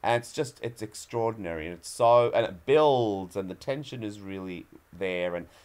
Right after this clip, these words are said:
I remember I've interviewed Hope Alexander Willis about it, and she's amazing. And she was saying this film was ama-, it was a success for Warner Brothers. The only thing, um, really going against it, well, you know, there were other films of the year that were very successful, but obviously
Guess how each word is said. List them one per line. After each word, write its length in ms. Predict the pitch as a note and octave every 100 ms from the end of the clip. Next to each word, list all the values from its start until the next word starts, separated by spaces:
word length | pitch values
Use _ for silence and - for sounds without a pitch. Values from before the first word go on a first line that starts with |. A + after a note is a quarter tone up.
| -
I 40 |
remember 200 | A#2+ C#3+ A2
I've 120 | G#2+
interviewed 400 | C3+ C3+ A#2 A2
Hope 280 | A#2+ G#2+ G#2
Alexander 560 | F#2 G2+ G#2 F#2+ F#2+
Willis 380 | G#2 G3+ G3+ G3
about 380 | A#2 G2 F#2 F#2
it, 100 | F#2
and 140 | G2
she's 240 | - C#3 A2
amazing. 600 | G2 G#2 B2 C3 G2+ F#2+
And 100 | F#2+
she 140 | -
was 160 | A#2 G#2+
saying 320 | G#2+ G2+ G2 _ _ _
this 200 | A#2 A2+
film 400 | - C#3 F3 G#2+
was 340 | F#2+ B2+ G2 F2+
ama-, 380 | F2+ F#2 G2 -
it 80 | G#2+
was 160 | A#2
a 60 | B2
success 600 | - D#3 - - B3+ -
for 140 | C#3
Warner 260 | G#2 G2 F#2+
Brothers. 400 | F#2 F2 F2 F2+
The 120 | F2+
only 300 | G#2 D#3+ D3
thing, 520 | - D3+ C#3 G#2 C#3+ - _ _ _ -
um, 480 | A#2+ A2 G#2+ G#2 F2+
really 420 | A#2+ C3 A2+ G#2
going 320 | F#2 G#2+ G#2
against 500 | F#2 G#2+ C#3+ F3 -
it, 280 | G#2 G2 -
well, 260 | G#2 G2+ -
you 120 | G2+
know, 120 | D2
there 140 | D#2 F#2+
were 200 | F2+ F2 - - _
other 200 | - F#2
films 400 | F#2 G2 F#2 F2+
of 100 | D#2+
the 80 | F2
year 380 | F2 F2 F2 E2+ - _
that 200 | D#2+ -
were 140 | E2+ D#2
very 260 | E2+ E2
successful, 480 | D#2+ - F2+ - F#2+
but 140 | F#2+
obviously 400 | G2+ G2 G2+ F#2+